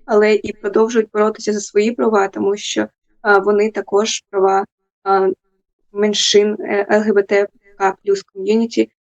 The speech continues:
торкаються і війни, і військових також, тому що військові, е, котрі є Л Г Б Т К плюс, е, представниками, вони також, е, на фронті, і вони також є військовими, і вони також потребують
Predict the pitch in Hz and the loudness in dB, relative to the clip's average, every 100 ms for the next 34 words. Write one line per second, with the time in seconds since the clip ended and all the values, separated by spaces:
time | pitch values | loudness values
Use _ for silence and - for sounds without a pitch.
0 | _ 220 202 208 208 202 - 196 208 202 | _ -6 0 2 2 0 0 0 0 -6
1 | 202 196 196 214 226 202 196 196 - 196 | 0 2 4 2 0 -2 -2 -4 -2 0
2 | 214 220 - 226 220 - 196 202 202 - | 0 -6 -8 -4 -4 -2 0 0 -2 -2
3 | 196 196 196 - - 226 285 285 _ _ | 2 2 0 -8 -4 -2 -2 -4 _ _
4 | _ 233 202 196 208 196 - 196 190 - | _ 0 2 2 0 -2 2 2 2 -4
5 | _ 190 190 196 190 - 208 208 190 - | _ -8 2 4 2 -6 -4 -2 -2 -2
6 | 190 190 - 190 - 196 196 - _ _ | -2 -2 -6 -8 -8 -4 -4 -4 _ _
7 | _ _ 202 185 185 208 - _ _ _ | _ _ -2 0 0 -4 -10 _ _ _
8 | _ _ 196 196 196 196 262 285 311 220 | _ _ 0 0 2 -2 0 -2 -4 -4
9 | 214 208 220 220 - 196 214 - - _ | 0 2 0 -2 -2 0 0 -4 -10 _
10 | _ - 196 190 185 185 202 190 - 202 | _ -4 2 2 2 -2 -2 -2 2 2
11 | 226 - 233 208 208 202 - 202 202 - | 2 -4 -4 0 2 0 -4 -4 -4 2
12 | 196 196 196 - 196 226 233 233 202 202 | 2 2 -8 -2 -2 0 -2 0 2 2
13 | 190 - 190 214 233 208 208 220 - - | 2 0 0 2 -2 -4 0 0 -2 -8
14 | 202 190 202 220 | -4 2 2 2